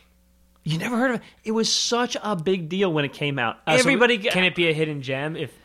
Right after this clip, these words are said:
Speaker 2: if no one's heard of it today?
Speaker 1: I'm not sure it's good enough to be a hidden gem, but it was interesting.
Speaker 2: Okay.
Speaker 1: People, people thought it was interesting.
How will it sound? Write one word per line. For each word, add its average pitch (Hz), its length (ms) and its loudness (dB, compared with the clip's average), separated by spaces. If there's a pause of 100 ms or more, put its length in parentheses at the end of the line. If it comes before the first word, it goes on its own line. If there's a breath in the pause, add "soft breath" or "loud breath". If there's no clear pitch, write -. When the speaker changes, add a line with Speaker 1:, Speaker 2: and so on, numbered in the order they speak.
(140)
Speaker 2:
if 143 220 -8
no 151 140 -2
one's 139 180 -4
heard 139 160 -2
of 131 80 -8
it 127 80 -8
today? 131 380 -8 (1000 soft breath)
Speaker 1:
I'm - 60 -2
not 190 140 0
sure 185 80 0
it's 127 80 -6
good 165 160 0
enough 113 140 -2
to 117 80 -6
be 104 100 0
a - 20 -6
hidden 110 200 -4
gem, 113 120 -4
but 156 80 2
it 170 60 6
was 180 120 4
interesting. 240 500 2
Speaker 2:
Okay. 113 80 -6
Speaker 1:
People, 208 280 0
people 208 220 0
thought 202 160 2
it - 20 0
was 160 140 0
interesting. 156 480 -4